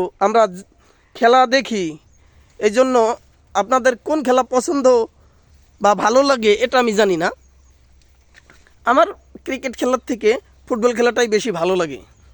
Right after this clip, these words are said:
আমি ফুটবল খেলাটা বেশি দেখি। কাজের ফাঁকে হোক বা যে কোনো সময়ই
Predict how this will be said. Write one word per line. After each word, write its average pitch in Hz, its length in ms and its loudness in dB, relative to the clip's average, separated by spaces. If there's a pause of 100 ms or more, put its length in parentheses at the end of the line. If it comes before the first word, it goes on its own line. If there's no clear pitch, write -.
(100)
আমি 208 180 -4
ফুটবল 220 300 0
খেলাটা 220 300 0
বেশি 190 260 -4
দেখি। 160 300 -10 (1400)
কাজের 208 280 0
ফাঁকে 208 380 -2
হোক 196 200 2 (880)
বা 190 240 0
যে 185 160 0
কোনো 233 220 -4
সময়ই 214 420 2